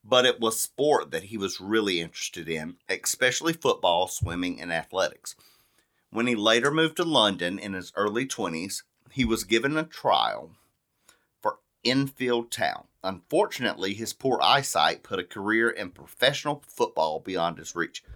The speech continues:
His love of swimming continued throughout his adult life, and he even worked as a lifeguard for a time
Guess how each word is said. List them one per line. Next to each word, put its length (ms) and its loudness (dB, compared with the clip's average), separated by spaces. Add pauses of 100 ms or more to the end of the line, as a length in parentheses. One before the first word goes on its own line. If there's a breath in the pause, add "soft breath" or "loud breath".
(340 soft breath)
His 240 -2
love 340 6
of 140 2
swimming 540 0
continued 500 -8
throughout 380 0
his 160 -10
adult 300 -4
life, 260 0 (1600 soft breath)
and 140 2
he 80 2
even 420 0
worked 420 4
as 160 4
a 60 0
lifeguard 680 4
for 260 -6
a 60 -8
time 480 -2